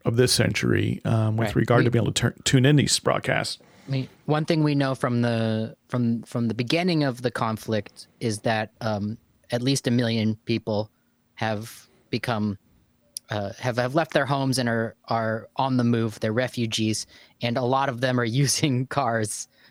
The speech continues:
Speaker 2: to travel.
Speaker 1: Mm-hmm.
Speaker 2: Uh, we've seen lines of people who've had to, uh, stay in their cars for, for a number of hours, uh, waiting to cross borders.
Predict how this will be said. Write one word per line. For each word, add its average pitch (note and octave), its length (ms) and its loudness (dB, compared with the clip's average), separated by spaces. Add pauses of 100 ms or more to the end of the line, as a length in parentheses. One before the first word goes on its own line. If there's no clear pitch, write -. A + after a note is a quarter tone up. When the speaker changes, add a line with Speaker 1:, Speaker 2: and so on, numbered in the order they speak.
(160)
Speaker 2:
to A#2 100 -4
travel. A#2 560 2
Speaker 1:
Mm-hmm. A#2+ 220 0
Speaker 2:
Uh, G#2 220 -2
we've A2+ 220 -2
seen A2 240 -2
lines A2 300 -2
of A2 100 -6
people A2 480 -2
who've A2 200 -6
had A2 200 -6
to, G#2+ 260 -4 (800)
uh, G#2 180 -6
stay C3+ 260 -2
in B2+ 80 0
their A#2+ 140 0
cars G#2+ 380 -2
for, G#2+ 520 -8
for G#2+ 240 -6
a G2+ 40 -4
number G#2 340 -2
of G#2 160 -4
hours, G#2+ 640 -2
uh, A2 100 0
waiting G#2 460 -2
to - 100 -8
cross G#2+ 260 -4
borders. D#3 600 0